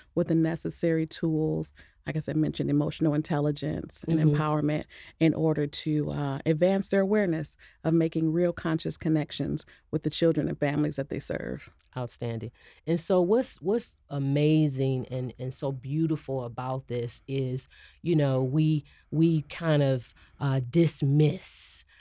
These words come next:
Speaker 2: uh, the, the, uh, educators, early childhood educators, you know, daycare p-
Speaker 1: Mm-hmm.
Speaker 2: persons or whatever, and we dismiss them. We hand our children off to them. We dismiss them. We may
Speaker 1: Mm-hmm.
Speaker 2: not even look them in the eye. We
Speaker 1: Mm-mm.
Speaker 2: dismiss them.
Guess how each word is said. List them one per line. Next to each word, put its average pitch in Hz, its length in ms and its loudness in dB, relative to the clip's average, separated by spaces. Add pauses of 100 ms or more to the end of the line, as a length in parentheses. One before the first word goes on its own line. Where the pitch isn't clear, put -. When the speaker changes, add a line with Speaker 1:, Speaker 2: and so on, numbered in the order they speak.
(200)
Speaker 2:
uh, 127 500 2 (260)
the, 131 560 -2
the, - 360 -6 (340)
uh, - 140 -14 (380)
educators, 143 760 -2
early 147 320 0
childhood 135 500 -2
educators, 123 720 -6
you 135 80 -2
know, 123 340 -4 (120)
daycare 131 640 0
p- 165 60 -6
Speaker 1:
Mm-hmm. 160 340 -2
Speaker 2:
persons 123 680 -2
or 127 160 -4
whatever, 127 280 -6 (260)
and 175 140 2
we 185 160 4
dismiss 143 680 2
them. - 200 -12 (260)
We 190 120 -2
hand 175 320 2
our 139 80 2
children 143 560 2
off 131 200 -4
to 139 120 -2
them. 131 240 -4
We 135 120 -2
dismiss 127 600 -4
them. - 240 -6
We 143 140 0
may 151 160 2
Speaker 1:
Mm-hmm. 147 80 4
Speaker 2:
not 139 160 0
even 123 320 -2
look 143 180 -2
them 135 160 2
in 127 140 4
the 120 160 -2
eye. 120 280 -2
We 139 160 -2
Speaker 1:
Mm-mm. 135 60 -6
Speaker 2:
dismiss 131 540 -4
them. 120 240 -10